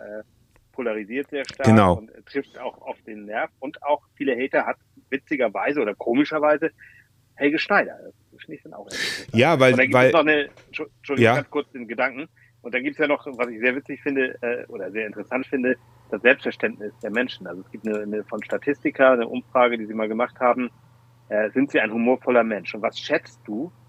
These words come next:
Speaker 1: wie viele der Deutschen haben mit Ja geantwortet?
Speaker 2: Viele, glaube ich.
Speaker 1: Was schätzt du? Ja?
Speaker 2: Viele, weil die sich für sehr lustig halten.
Speaker 1: Ja,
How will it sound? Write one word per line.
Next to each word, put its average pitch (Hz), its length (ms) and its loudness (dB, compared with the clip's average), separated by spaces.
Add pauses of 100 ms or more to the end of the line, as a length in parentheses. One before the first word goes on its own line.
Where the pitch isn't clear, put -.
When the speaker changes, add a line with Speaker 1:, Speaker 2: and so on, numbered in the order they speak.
(100)
Speaker 1:
wie 127 80 -6
viele 127 240 0
der 113 160 4
Deutschen 120 500 0
haben 113 240 0
mit 104 140 -6
Ja 101 180 2
geantwortet? - 540 -14 (800)
Speaker 2:
Viele, 117 420 6
glaube 82 380 2
ich. - 60 -6
Speaker 1:
Was - 100 -12
schätzt - 380 -10
du? - 140 -18
Ja? 110 220 2
Speaker 2:
Viele, 92 220 2
weil 87 120 2
die 95 120 -4
sich 98 180 -6
für 101 160 2
sehr 104 180 4
lustig 92 440 -2
halten. 82 300 -6 (400)
Speaker 1:
Ja, 120 200 0